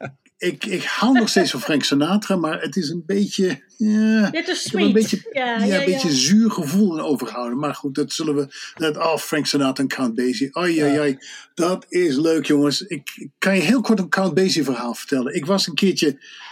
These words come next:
Speaker 1: toen was ik nog heel jong, iets van tien jaar, en ik begon net, eh, van jazz te houden.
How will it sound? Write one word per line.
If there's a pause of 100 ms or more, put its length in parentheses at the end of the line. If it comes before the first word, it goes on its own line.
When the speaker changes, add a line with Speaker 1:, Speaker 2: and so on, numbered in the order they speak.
(100)
Speaker 1:
toen
was
ik
nog
heel
jong,
iets
van
tien
jaar,
en
ik
begon
net,
eh,
van
jazz
te
houden.